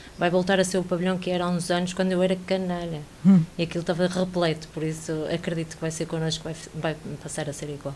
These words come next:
Speaker 2: Mais algum sonho ou basta o sonho do pavilhão?
Speaker 1: Basta o sonho do pavilhão, esse
Speaker 2: Porque a
Speaker 1: aí.
Speaker 2: partir desse sonho pode sonhar com muitas outras
Speaker 1: Ui,
Speaker 2: coisas, não é?
Speaker 1: <laughs> se, se
Speaker 2: Já percebi
Speaker 1: estiver
Speaker 2: que sim.
Speaker 1: realizado.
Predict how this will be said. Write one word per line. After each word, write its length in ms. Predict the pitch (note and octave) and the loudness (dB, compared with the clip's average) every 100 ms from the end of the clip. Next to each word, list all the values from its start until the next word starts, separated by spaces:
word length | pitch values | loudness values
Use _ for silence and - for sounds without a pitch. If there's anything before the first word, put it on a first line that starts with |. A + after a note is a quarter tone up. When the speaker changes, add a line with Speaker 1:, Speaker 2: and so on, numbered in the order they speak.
| - - | -8 4
Speaker 2:
Mais 220 | F#3+ F#3+ | 6 8
algum 260 | G3 G3 | 8 8
sonho 380 | F#3+ - G#3 G#3 | 8 6 6 6
ou 180 | F#3+ F#3 | 6 6
basta 300 | F#3+ F3+ G3 | 6 6 4
o 20 | |
sonho 220 | F3 F3 | 6 6
do 100 | D#3+ | 6
pavilhão? 400 | E3+ E3 D3 D3+ C#3 - | 4 2 4 2 2 -2
Speaker 1:
Basta 220 | F#3+ - | -4 -4
o 40 | D3+ | -6
sonho 180 | D#3+ D3 | -4 -6
do 20 | |
pavilhão, 400 | C#3+ D3+ C#3+ D3+ | -4 -6 -4 -4
esse 100 | D3+ | 0
Speaker 2:
Porque 200 | G3 G#3+ | 4 6
a 20 | |
Speaker 1:
aí. 20 | G#3 | 8
Speaker 2:
partir 300 | G3+ A3+ A3 | 10 10 12
desse 180 | A3+ | 10
sonho 300 | - A3 A3+ | 12 12 12
pode 240 | A3+ A#3 - | 10 6 6
sonhar 340 | - A#3 A3 | 8 8 8
com 100 | - | 8
muitas 320 | A3+ A3+ A3+ | 6 8 6
outras 240 | A3 - D4+ | 4 6 8
Speaker 1:
Ui, 40 | |
Speaker 2:
coisas, 340 | D4 F#3 E3+ F3 | 12 10 10 8
não 60 | F3+ | 8
é? 40 | |
Speaker 1:
<laughs> 80 | F#3 | 8
se, 520 | - - A#3 G3+ A#3 | 6 8 8 10 6
se 120 | - | 10
Speaker 2:
Já 100 | A3 | 12
percebi 300 | A3 - G#3 | 12 10 10
Speaker 1:
estiver 20 | G#3+ | 10
Speaker 2:
que 40 | |
sim. 120 | G3 G#3+ | 12 10
Speaker 1:
realizado. 640 | G3+ G3+ F#3 G#3 A3+ | 12 6 6 4 4